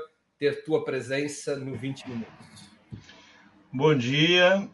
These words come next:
Speaker 2: Eu é que agradeço o convite, eu é que me sinto honrado em participar dessa emissão do Opera Mundi. Muito obrigado.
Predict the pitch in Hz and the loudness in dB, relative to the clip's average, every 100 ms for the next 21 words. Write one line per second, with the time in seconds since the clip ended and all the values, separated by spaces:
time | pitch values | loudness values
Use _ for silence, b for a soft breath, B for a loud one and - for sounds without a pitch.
0 | _ _ - 131 147 139 110 120 120 110 | _ _ -4 0 2 0 0 -2 0 0
1 | 101 117 123 - 110 - 104 95 120 147 | 0 -2 -2 -6 -10 -6 -6 -4 -2 0
2 | 160 156 - 139 123 127 123 123 120 107 | 0 -2 -6 -2 0 2 0 -2 -4 -4
3 | 127 110 104 101 87 113 123 131 123 135 | -6 -6 -4 -4 -2 4 6 4 2 -6
4 | B B B B - 117 107 117 107 - | B B B B -8 -6 -4 -4 -6 -8
5 | 107 - 110 117 110 113 113 107 104 101 | -8 -4 -2 -2 -2 -4 -4 -4 -4 -4
6 | - 117 107 107 107 101 110 135 123 110 | -4 -4 -2 -2 0 0 -2 0 2 2
7 | 90 - - - - _ - 120 151 156 | -2 -10 -14 -16 -20 _ -6 -2 2 2
8 | 170 131 - | 2 0 -2